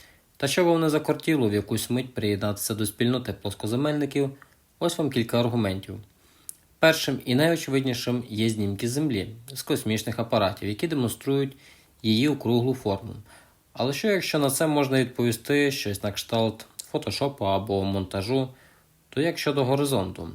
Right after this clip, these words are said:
Відомий приклад з пароплавом. Коли корабель віддаляється, він зникає за горизонтом. Спочатку знизу, потім верхівка, що свідчить про вигнуту поверхню Землі.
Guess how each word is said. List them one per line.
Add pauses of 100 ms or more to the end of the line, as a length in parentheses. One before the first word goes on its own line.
(140)
Відомий
приклад
з
пароплавом. (220)
Коли
корабель
віддаляється, (480)
він
зникає
за
горизонтом. (120)
Спочатку
знизу,
потім
верхівка, (600)
що
свідчить (200)
про
вигнуту
поверхню
Землі.